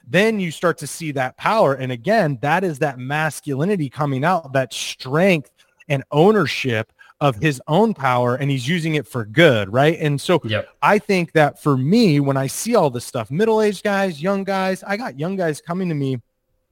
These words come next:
Speaker 1: and they're starting to wanna do this work 'cause they're like, "I wanna be strong
Speaker 2: I'm
Speaker 1: in who
Speaker 2: ready.
Speaker 1: I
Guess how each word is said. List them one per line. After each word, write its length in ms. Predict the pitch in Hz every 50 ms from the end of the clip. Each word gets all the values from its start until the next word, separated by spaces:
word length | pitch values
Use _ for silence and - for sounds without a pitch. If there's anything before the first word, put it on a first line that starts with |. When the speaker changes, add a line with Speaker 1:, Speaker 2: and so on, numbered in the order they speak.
| _ _ - -
Speaker 1:
and 140 | 135 135
they're 120 | 151 170 156
starting 240 | - 180 180 175 160
to 80 | 139
wanna 260 | 123 139 147 156 160
do 220 | 147 127 151 160 147
this 240 | 147 143 - - 175
work 200 | 202 190 - -
'cause 140 | 139 120
they're 140 | 110 147 147
like, 180 | 147 147 139 135
"I 160 | 120 127 156
wanna 320 | 156 135 143 170 208 220
be 340 | 170 120 123 120 123 123 117 _ _ _ _ _ -
strong 400 | - - - - 151 143 143 143
Speaker 2:
I'm 80 | 139
Speaker 1:
in 60 | 135 139
who 80 | 143
Speaker 2:
ready. 20 | 135
Speaker 1:
I 100 | 131